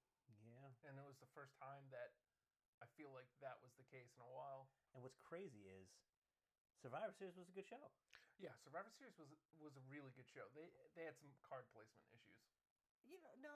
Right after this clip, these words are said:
Speaker 1: you know what? I, I, I, I feel like it was, it was okay,
Speaker 2: Mm-hmm.
Speaker 1: but, uh,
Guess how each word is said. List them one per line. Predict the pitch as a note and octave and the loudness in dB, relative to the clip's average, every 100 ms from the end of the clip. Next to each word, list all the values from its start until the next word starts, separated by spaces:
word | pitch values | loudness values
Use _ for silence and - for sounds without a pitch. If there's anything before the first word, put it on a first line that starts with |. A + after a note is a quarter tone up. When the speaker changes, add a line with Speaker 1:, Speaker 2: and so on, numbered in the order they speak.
| B3 A3+ | -4 -6
Speaker 1:
you | A#3+ | -2
know | B3+ | 0
what? | B3 | 2
I, | A3 | 2
I, | G#3 G#3 G3 | 0 0 0
I, | F#3 F#3+ E3+ | 0 0 2
I | F#3 - | 0 2
feel | G#3+ | 2
like | G#3+ | 2
it | G3+ | 0
was, | F#3 | 0
it | E3+ | 0
was | E3 | 2
okay, | F3 B2 B2+ - _ - | 2 2 0 -2 _ -8
Speaker 2:
Mm-hmm. | B2 | 8
Speaker 1:
but, | D3+ C3 D3+ | 10 10 6
uh, | C#3+ C#3 | 8 8